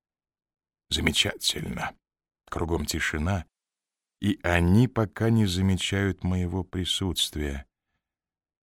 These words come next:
Стена, отделяющая меня от того места, тает и расплывается, как желе. Я задерживаю дыхание. Вот. Сейчас.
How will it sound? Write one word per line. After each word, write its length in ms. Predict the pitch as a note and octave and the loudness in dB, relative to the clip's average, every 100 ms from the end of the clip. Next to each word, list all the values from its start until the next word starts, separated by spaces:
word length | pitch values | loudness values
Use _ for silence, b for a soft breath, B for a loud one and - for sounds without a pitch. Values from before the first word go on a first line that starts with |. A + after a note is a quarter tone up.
| _ | _
Стена, 680 | - - - G2+ G2 B2 G#2+ | 0 0 2 4 6 6 6
отделяющая 800 | E2 D#2+ F#2 F#2+ F2+ E2+ - F2+ | 4 2 2 4 4 2 0 2
меня 360 | F2+ F2+ F2 - | 2 4 2 0
от 240 | E2 - | -4 -6
того 220 | F2+ E2+ | -2 0
места, 460 | F2+ A2+ - E2 C#2+ _ _ _ _ _ _ | 2 0 -2 -6 -8 _ _ _ _ _ _
тает 680 | D#2+ D#2 D#2 D#2+ E2 - - _ _ _ - | 0 2 2 0 -4 -8 -20 _ _ _ -6
и 60 | |
расплывается, 800 | D#2 - D#2 D2 F2 F#2+ - F#2 | -4 -2 -2 0 2 0 -2 -4
как 240 | - F2 D#2 | -4 -6 -4
желе. 640 | E2+ D#2+ D2+ D2+ C#2+ C#2 _ _ _ _ _ _ _ _ _ _ _ _ - | -2 -2 -2 -2 -6 -10 _ _ _ _ _ _ _ _ _ _ _ _ -10
Я 360 | D2+ C#2+ A2+ A2+ | -4 2 2 4
задерживаю 720 | A2+ G2+ A#2+ A#2+ A2 A2 A2 | 2 4 4 4 2 2 4
дыхание. 960 | G#2+ - G#2+ G#2 F2+ D#2+ D#2 D2 - - _ _ _ | 2 0 2 4 4 2 0 -2 -6 -14 _ _ _
Вот. 480 | - - - - - - - - _ _ _ _ _ _ _ - | -14 -12 -8 -6 -6 -12 -20 -20 _ _ _ _ _ _ _ -4
Сейчас. 1120 | - - F2 - - F#2 E2+ - - - | 0 0 -2 0 0 2 0 -2 -4 -4